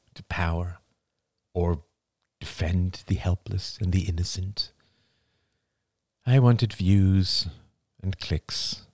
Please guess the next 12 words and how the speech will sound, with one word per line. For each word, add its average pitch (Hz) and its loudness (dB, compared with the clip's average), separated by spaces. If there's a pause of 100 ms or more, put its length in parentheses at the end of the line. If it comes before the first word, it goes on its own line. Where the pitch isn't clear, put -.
(560)
and 92 -2
red 85 0 (260)
carpet - -4 (240)
invitations. 85 -6 (1700)
I 117 4
wanted 110 2 (1400)
awards 113 -2 (140)
on 120 -2
the 120 0
mantelpiece, 117 -4 (560)
not, 127 -6 (2000)
not 117 0